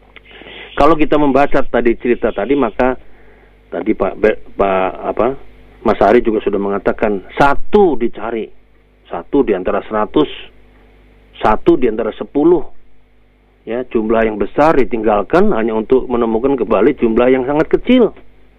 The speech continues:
Bukan karena jumlah yang kecil itu lebih berharga dan istimewa,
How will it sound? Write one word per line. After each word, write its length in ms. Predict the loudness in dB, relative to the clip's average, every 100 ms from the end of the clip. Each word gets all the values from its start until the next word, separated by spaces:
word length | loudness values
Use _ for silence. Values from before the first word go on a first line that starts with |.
| _ _ _ _ _ _ _ _ _ _ _ _ _ _
Bukan 260 | 0 2 4
karena 240 | 4 4
jumlah 400 | 4 4 4 2
yang 40 | 0
kecil 260 | 0 2 2
itu 160 | 2
lebih 240 | 2 2 0
berharga 400 | 0 0 0 0
dan 160 | 0
istimewa, 640 | -2 0 2 2 2 0